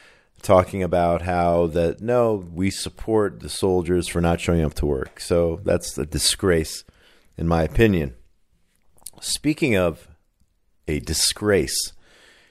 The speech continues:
U S Ambassador to Israel Tom Nides slammed Israeli Fin-, Finance Minister Bezalel Smotrich on Friday in a fiery statement, calling him stupid and saying he would throw him out of the plane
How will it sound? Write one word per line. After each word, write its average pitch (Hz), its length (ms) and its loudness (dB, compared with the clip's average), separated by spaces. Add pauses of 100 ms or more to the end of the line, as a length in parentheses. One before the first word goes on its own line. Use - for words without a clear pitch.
(180)
U 110 160 0
S 120 160 -2
Ambassador 104 600 -2
to 98 80 0
Israel 113 380 0
Tom 104 400 -2
Nides 107 640 0 (540)
slammed 131 960 -4 (180)
Israeli 104 360 2
Fin-, 98 520 2
Finance 104 520 0
Minister 101 280 0
Bezalel 85 380 2
Smotrich 127 640 -2
on 104 120 0
Friday 101 540 0
in 87 100 -6
a 85 80 -4
fiery 113 500 0
statement, 95 580 -2
calling 117 360 0
him 110 180 -2
stupid - 760 0 (720)
and 82 160 -4
saying 123 480 -2
he 117 200 -4
would 117 260 4
throw 143 540 -2
him 147 380 -4
out 120 220 0
of 107 120 -4
the 95 60 -4
plane 113 640 -2